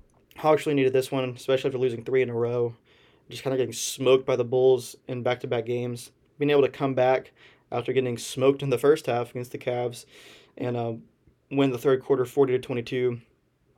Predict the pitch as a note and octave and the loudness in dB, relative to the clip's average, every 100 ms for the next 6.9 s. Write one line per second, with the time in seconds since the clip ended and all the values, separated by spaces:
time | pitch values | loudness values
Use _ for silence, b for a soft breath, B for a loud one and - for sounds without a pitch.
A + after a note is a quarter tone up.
0 | _ _ - C#3+ D3+ D#3 C3+ B2 A#2+ A#2+ | _ _ -6 -6 -2 -4 -4 -4 -4 -4
1 | A#2 b b b b b B2+ A#2+ A#2 A2+ | -8 b b b b b -8 -4 -4 -4
2 | A2+ A2+ - _ - C3 A2 - C#3 C#3 | -6 -10 -14 _ -6 -4 -4 0 2 4
3 | C3 - C3 - B2+ B2 C3+ C3 B2+ - | 2 0 -2 0 0 2 -2 -2 -6 -4
4 | C3 C3 B2+ A#2+ - C3 B2+ A#2+ B2+ C3 | -4 -4 -6 -12 -6 -2 -2 0 0 0
5 | B2+ C3 B2 A#2+ B2+ B2+ B2 A#2 b b | -2 -2 -4 0 0 0 -2 -8 b b
6 | b b b _ B2 A#2+ A#2+ C3+ | b b b _ -8 -6 -2 -2